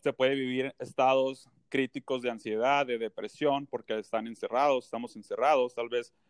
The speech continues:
estamos a-, acostumbrados a tener un, un estilo de vida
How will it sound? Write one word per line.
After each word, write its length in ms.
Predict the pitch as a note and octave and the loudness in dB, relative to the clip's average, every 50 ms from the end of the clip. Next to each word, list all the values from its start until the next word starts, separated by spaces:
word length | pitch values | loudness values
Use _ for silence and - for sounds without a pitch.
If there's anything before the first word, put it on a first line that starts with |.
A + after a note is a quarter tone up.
| _ _ _ _ - | _ _ _ _ -14
estamos 500 | G#2+ G#2+ - - B2 B2+ C#3 C#3+ - D3 | -14 -8 0 2 2 4 4 2 2 4
a-, 140 | C3 B2 A#2 | 6 6 6
acostumbrados 600 | - - - - A#2+ - B2 A#2 A2+ A#2 B2 - | 4 0 -6 -12 -10 -8 -4 0 2 4 2 2
a 40 | - | 2
tener 140 | C3+ B2+ B2+ | -2 -4 -2
un, 200 | C3 C#3 C3+ - _ | -2 -4 -4 -8 _
un 160 | - C3 C3+ | -8 -6 -4
estilo 380 | C3+ C3+ - - D3 C3+ C#3 C3 | -4 -4 -4 -4 -2 0 2 2
de 120 | B2 A2+ | 2 0
vida 480 | A2 B2 B2 C3 B2 C3 C3 C3 C3 | -2 -2 -2 0 2 2 2 2 0